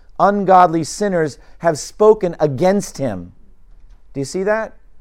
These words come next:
Verse sixteen, "These men are grumblers and fault finders."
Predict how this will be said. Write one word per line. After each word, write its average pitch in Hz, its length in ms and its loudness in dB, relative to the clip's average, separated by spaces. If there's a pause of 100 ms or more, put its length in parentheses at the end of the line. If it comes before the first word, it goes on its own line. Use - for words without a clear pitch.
(120)
Verse 175 200 -6
sixteen, 175 480 -8 (280)
"These 196 320 -4
men 190 160 2
are 165 120 0
grumblers 165 1120 2
and 151 180 -4
fault - 500 2
finders." - 760 -14